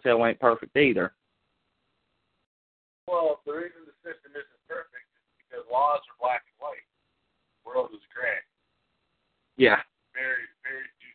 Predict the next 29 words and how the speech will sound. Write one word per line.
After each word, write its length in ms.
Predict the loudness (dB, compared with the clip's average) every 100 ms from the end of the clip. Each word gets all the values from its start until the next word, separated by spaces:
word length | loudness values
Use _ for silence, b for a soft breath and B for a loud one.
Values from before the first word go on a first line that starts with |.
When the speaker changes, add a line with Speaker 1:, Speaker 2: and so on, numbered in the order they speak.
| -10
Speaker 2:
times, 320 | -6 -6 -8 _
you 340 | _ _ _
know, 300 | -10 -6 -6 -8
something 320 | -12 -12 -14 -20
that's 180 | -20 -20
like 160 | -18 -18
a 120 | -20 -20
black 160 | -20 -20
and 100 | -20
white 160 | -20 -20
issue. 380 | -20 -20 _ _ _ _ _ _ _ _ _ _ _ _
A 60 | -2
lot 240 | 0 0
of 80 | -6
times 300 | -8 -8 -8
there's 240 | -12 _ _ _ _ _ _ _ _ _ _ _ _ _ _ -20
a 60 |
gray 320 | -14 -8 -8 -8
area 320 | -10 -10 -16
in 80 | _
the 60 | _ -16
middle. 180 | -14 -16 _ _ _ _ _ _ _ _ _ _ _ _ _ _ _ _
Speaker 1:
Yeah. 240 | 0 0 0 _ _ _ _ _ _ _ _
But 80 | 6
really, 400 | 8 10 8 4
the, 240 | 0 -4 -4 -4
the 80 |
best 320 | 2 4 4 0 -20 _ _ _ _ 4
governmental 580 | 4 6 4 2 2